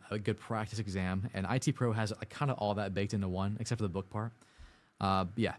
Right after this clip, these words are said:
you, you wanna have, like, multimodal studying options for yourself. But yeah, that's, that's my tips.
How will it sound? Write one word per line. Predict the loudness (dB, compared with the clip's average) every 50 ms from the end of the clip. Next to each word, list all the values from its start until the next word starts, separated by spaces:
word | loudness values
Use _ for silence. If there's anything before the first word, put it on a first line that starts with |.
| -8 -4
you, | 0 2 4
you | 6 6
wanna | 6 8
have, | 8 6 6
like, | 4 2 2
multimodal | 2 2 2 2 2 2 4 4 4 4 4 2 2 0 0 -2 -4 -6
studying | -4 0 0 2 2 2 2 2
options | 2 0 0 -2 -2 -4 -2
for | 0 2
yourself. | 2 2 2 2 0 0 0 -2 -4 -4
But | -4 -4 -2 2
yeah, | 2 4
that's, | 4 2 2
that's | -2 -6 -2 0
my | 0
tips. | -2 -2 -6 -8 -10 -12